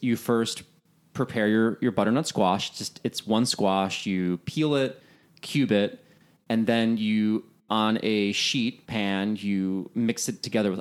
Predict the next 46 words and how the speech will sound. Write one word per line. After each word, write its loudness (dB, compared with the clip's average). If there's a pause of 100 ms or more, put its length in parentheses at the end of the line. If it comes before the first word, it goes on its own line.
olive 2
oil 2
and 0
a 0
little 0
bit 2
of 0
maple 0
syrup 0
and -4
salt 0
and -4
pepper. -4 (1000)
And 4
you 4
bake 0
that 0
for 2
about 2
twenty 0
minutes. 0 (600)
And, 2
uh, 0 (180)
again, 4
all 2
the 4
recipes 0
will 0
be 4
in 4
our 4
show 4
notes, 2
just -6
to -4
be 0
clear. 2
So 2
if 0
it 2
sounds 2
like 4
I'm 2
glossing 4
over 4
everything, 2